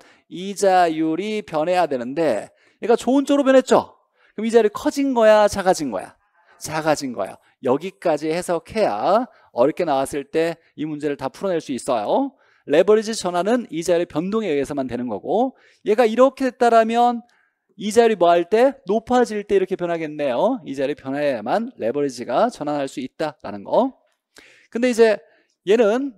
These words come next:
반반씩이에요. 반반. 물론 조금 더 비-, 비율을 따지자면 최근 십 년간은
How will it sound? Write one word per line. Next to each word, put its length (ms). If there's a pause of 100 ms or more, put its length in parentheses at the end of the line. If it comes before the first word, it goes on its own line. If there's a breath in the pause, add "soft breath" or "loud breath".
반반씩이에요. 880
반반. 380
물론 280
조금 280
더 180
비-, 200
비율을 260
따지자면 360
최근 280
십 160
년간은 460